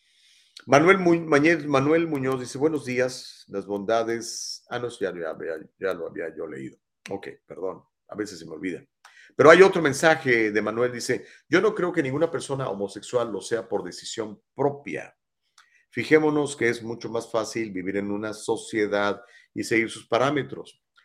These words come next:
Ser homosexual en muchas culturas es sinónimo, sinónimo de deshonra y vergüenza. En algunos países musulmanes los matan. Muchas familias, en el, donde acaba de,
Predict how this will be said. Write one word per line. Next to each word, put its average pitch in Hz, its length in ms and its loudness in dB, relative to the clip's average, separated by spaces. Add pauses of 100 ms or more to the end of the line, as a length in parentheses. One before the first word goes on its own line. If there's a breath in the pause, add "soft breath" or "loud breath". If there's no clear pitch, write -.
(100)
Ser 151 180 2
homosexual 113 840 2
en 104 140 -2
muchas 107 300 -6
culturas 104 540 -2
es 98 120 -8
sinónimo, 95 500 -8
sinónimo 98 500 -4
de 85 140 -8
deshonra 101 480 -4
y 85 40 -10
vergüenza. 92 720 -6 (760)
En - 360 -20 (100)
algunos 98 340 -12
países 101 440 0
musulmanes 87 580 -10
los 73 240 -14
matan. - 320 -12 (800 soft breath)
Muchas 151 340 6
familias, 120 540 4 (240)
en 107 120 -6
el, 101 140 -2
donde 104 240 0
acaba 131 240 0
de, 98 180 2